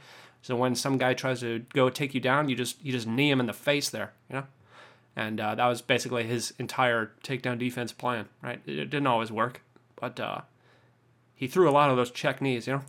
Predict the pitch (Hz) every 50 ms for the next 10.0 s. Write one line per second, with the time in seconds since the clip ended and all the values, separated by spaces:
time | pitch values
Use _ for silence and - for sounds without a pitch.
0 | - - - 160 165 165 175 170 160 - 170 185 180 170 170 156 139 135 - -
1 | _ - - - - - - - - - - - 202 202 214 208 220 226 226 202
2 | 202 - - 208 202 202 202 208 208 208 202 190 185 190 202 196 185 156 139 135
3 | 131 127 123 127 123 123 120 120 - 147 131 - - _ - 226 220 208 - 202
4 | 208 208 202 185 170 190 214 208 135 165 190 196 165 - 170 147 151 190 214 202
5 | - - - - - 143 135 135 185 165 156 147 135 120 - - _ _ _ _
6 | - 139 - 170 165 143 135 - - - - _ _ - - - 170 170 170 151
7 | 139 135 123 123 123 160 208 214 147 123 120 120 127 135 160 170 - _ _ -
8 | 160 147 - - 139 127 120 123 123 - _ _ - - 175 160 - 147 127 127
9 | 139 139 143 147 143 - - 127 123 123 123 123 127 131 143 156 147 139 135